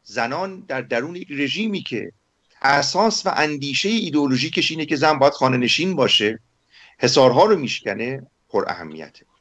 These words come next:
بنابراین امروز سعیمون این است که نگاهی بیندازیم به زنانی که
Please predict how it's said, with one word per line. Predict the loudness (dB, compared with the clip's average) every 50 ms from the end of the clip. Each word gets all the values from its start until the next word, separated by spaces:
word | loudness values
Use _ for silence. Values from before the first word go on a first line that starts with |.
| _ -20 -20 _ _
بنابراین | 2 4 4 6 6 4 4 2 0 -4 -8 _ _ _ _ _ _ _ _ _ _ _
امروز | 0 2 2 2 2 0 -2 -4 -6 -4
سعیمون | -2 -2 -2 -2 -4 -6 -8 -8
این | -8 -6 -6
است | -6 -8 -8 -6
که | -4 -4 -4 -4 -4 -8 _ _ _ _ _ _ _ _ _ _ _ -2
نگاهی | -2 0 2 4 4 4 4 2
بیندازیم | 2 0 -2 -2 -2 -2 -4 -6 -6 -8 -4
به | -4 -4
زنانی | -4 0 0 0 2 2 0 -2 -4 -4 -6 -8 -10
که | -6 -4 -2 0 0 0 -2 -4